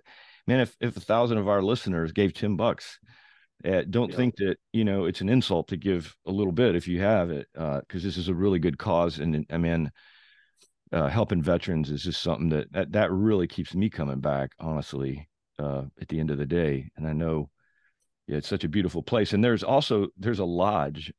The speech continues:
Speaker 1: house kind of thing. I don't know what to call it, but it's a really cool room with a bar, and, uh, and the Jim Beam did a lot of the woodwork. Uh, it's a really
Speaker 2: Mm-hmm.
Speaker 1: beautiful place to hang out, have a fire, and just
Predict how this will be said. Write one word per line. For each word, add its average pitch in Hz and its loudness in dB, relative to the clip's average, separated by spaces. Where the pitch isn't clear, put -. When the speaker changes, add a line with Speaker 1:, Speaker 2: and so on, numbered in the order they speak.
Speaker 1:
house - -2
kind 92 -2
of 78 -2
thing. 82 -2
I 110 2
don't 113 4
know 98 0
what 98 0
to 87 -10
call 95 2
it, 67 -4
but 98 0
it's 90 -6
a 110 -4
really 135 4
cool 110 0
room 107 0
with 85 -4
a 82 -2
bar, 95 2
and, 80 -4
uh, 76 -4
and 92 -4
the 92 2
Jim 107 2
Beam 104 4
did 92 0
a 87 0
lot 90 4
of 80 0
the 80 0
woodwork. 92 -2
Uh, 80 -4
it's - -8
a - -6
really 95 2
Speaker 2:
Mm-hmm. 73 -4
Speaker 1:
beautiful 82 0
place 98 0
to 87 0
hang 92 2
out, 87 2
have 95 -8
a 85 -10
fire, 90 2
and 87 0
just 85 -10